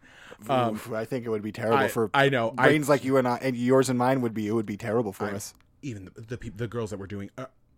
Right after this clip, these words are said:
Speaker 1: the people that were doing it on the show shouldn't have been doing it either. I, I will say no more. Um,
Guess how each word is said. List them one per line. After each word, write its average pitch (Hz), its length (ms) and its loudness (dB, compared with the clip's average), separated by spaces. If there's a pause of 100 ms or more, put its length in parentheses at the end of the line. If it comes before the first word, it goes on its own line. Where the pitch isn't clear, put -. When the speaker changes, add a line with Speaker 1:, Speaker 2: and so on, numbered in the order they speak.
(240)
Speaker 1:
the 117 80 -6
people 113 180 -8
that 104 80 -10
were 98 80 -12
doing 101 180 -10
it 98 80 -10
on 92 80 -10
the 92 60 -16
show 85 380 -12
shouldn't 90 300 -12
have 85 60 -12
been 87 80 -14
doing 85 120 -12
it 82 100 -14
either. 80 220 -20 (500)
I, - 140 -16
I 101 80 -8
will 95 120 -8
say 107 160 -6
no 107 140 -4
more. 98 180 -10 (460)
Um, 113 380 0